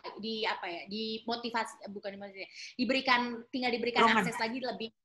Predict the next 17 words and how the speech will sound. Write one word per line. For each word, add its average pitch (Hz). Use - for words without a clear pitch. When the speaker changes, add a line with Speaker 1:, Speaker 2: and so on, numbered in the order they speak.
Speaker 1:
untuk 226
meng-, 220
eh, 202
apa 220
namanya, 208
eh, 185
Speaker 2:
Mengimprove 202
diri 247
Speaker 1:
explore, 190
Speaker 2:
mereka. 185
Speaker 1:
explore -
lagi 214
gitu. 180
Mm-mm. 233
Jadi 208
kayak, 208
em, 180